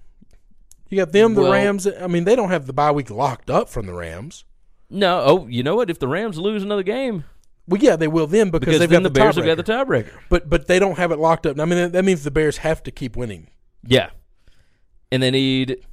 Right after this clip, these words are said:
Speaker 2: the Rams to lose, what, one more game?
Speaker 1: Yes, the Bears have ten, the Rams have eleven wins. So,
Speaker 2: So
Speaker 1: yeah,
Speaker 2: the Bears
Speaker 1: they would,
Speaker 2: have the
Speaker 1: they would
Speaker 2: forty-niners,
Speaker 1: need to
Speaker 2: uh,
Speaker 1: win out, and
Speaker 2: who
Speaker 1: they would need the Rams to lose another game.
Speaker 2: Who, the Rams have Arizona this week.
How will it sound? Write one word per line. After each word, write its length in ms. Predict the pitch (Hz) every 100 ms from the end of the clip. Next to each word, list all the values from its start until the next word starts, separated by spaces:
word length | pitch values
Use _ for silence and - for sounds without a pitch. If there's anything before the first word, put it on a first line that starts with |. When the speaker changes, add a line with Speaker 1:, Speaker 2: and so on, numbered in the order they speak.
| -
Speaker 2:
the 100 | 117
Rams 300 | 110 135 135
to 80 | -
lose, 200 | 127 113
what, 180 | 107 73
one 160 | 101 113
more 160 | 127
game? 260 | 135 160 196 - _ _
Speaker 1:
Yes, 340 | 113 110 92 -
the 100 | 107
Bears 400 | 120 127 131 135
have 180 | 120
ten, 540 | - 240 233 226 220 202
the 100 | 156
Rams 600 | 139 143 139 135 135 -
have 240 | 120 117
eleven 680 | 117 123 139 156 165 170 165
wins. 360 | 165 165 135 -
So, 80 | 123
Speaker 2:
So 80 |
Speaker 1:
yeah, 80 | 131
Speaker 2:
the 60 | 123
Bears 120 | 202
Speaker 1:
they 80 | 170
would, 140 | 180
Speaker 2:
have 220 | 190 180 147
the 60 |
Speaker 1:
they 180 | 123 165
would 140 | 208 165
Speaker 2:
forty-niners, 240 | 151 180
Speaker 1:
need 300 | 214 220 185
to 120 | - 123
Speaker 2:
uh, 60 |
Speaker 1:
win 120 | 180 180
out, 320 | 156 147 -
and 80 | 143
Speaker 2:
who 40 | 139
Speaker 1:
they 60 |
would 160 | 151 139
need 280 | 143 139 127
the 120 | 127
Rams 480 | 131 127 123 117 -
to 120 | 120
lose 300 | 110 120 107
another 280 | 107 101 98
game. 240 | 87 -
Speaker 2:
Who, 340 | 131 151 180 -
the 140 | 127
Rams 320 | 135 170 170
have 140 | 160 135
Arizona 460 | 135 156 143 131
this 200 | 107 98
week. 320 | 92 78 -